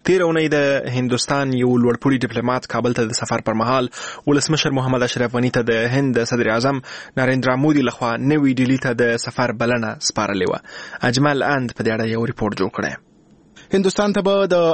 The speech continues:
Speaker 2: افغان ولسمشر اشرف غني دا سفر یو ورځنی وي. په ترڅ کې به یې نوموړی د هند له صدر اعظم نریندرا مودي او نورو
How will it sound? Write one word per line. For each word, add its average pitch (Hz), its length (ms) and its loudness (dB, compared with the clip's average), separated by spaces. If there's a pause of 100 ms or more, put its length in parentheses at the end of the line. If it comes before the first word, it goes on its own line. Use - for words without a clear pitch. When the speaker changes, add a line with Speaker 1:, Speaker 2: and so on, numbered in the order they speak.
(120)
Speaker 2:
افغان 160 360 0
ولسمشر 147 580 0 (100)
اشرف 101 320 -4
غني 135 160 2
دا 131 200 2
سفر 131 240 -2
یو 107 260 0
ورځنی 101 460 0
وي. 76 140 -12
په 104 180 -4
ترڅ 110 280 -2
کې 113 60 -2
به 113 80 2
یې 113 100 4
نوموړی 117 300 2
د 120 140 0
هند 135 160 2
له 123 100 -2
صدر 127 200 0
اعظم 139 240 2
نریندرا 120 320 2
مودي 104 340 2
او 156 120 4
نورو 170 240 2